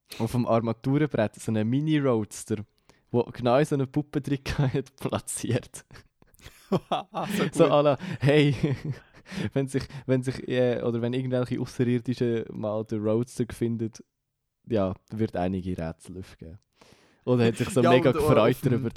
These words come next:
Speaker 1: <laughs> so typisch Musk.
Speaker 2: Es ist so cool, es hat so viel wie, so lustige Easter Eggs eingebaut quasi. Auf dem Navi ist ja auch gestanden, „Don't panic“.
Speaker 1: Ja.
Speaker 2: Und, äh, nein, sie nehmen doch noch das Tüchli, haben sie ihm auch noch mitgegeben,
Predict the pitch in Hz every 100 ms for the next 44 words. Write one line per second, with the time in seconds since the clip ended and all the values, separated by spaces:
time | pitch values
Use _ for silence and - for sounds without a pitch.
0 | 127 160 127 131 - 127 - 113 98 95
1 | - - - - - - _ - - _
2 | _ _ _ - 180 170 160 160 - 180
3 | - 190 165 165 156 - 165 175 160 160
4 | - - 156 147 170 170 147 139 165 -
5 | 170 156 - 143 143 135 139 165 - 143
6 | - 202 _ _ 147 139 131 131 160 170
7 | 147 147 - 143 151 143 - 135 156 -
8 | - 135 190 247 - _ - 131 131 -
9 | - - 143 139 139 127 120 156 156 147
10 | 135 151 165 151 - 151 190 - 147 135
11 | 151 135 139 185 175 - - 180 269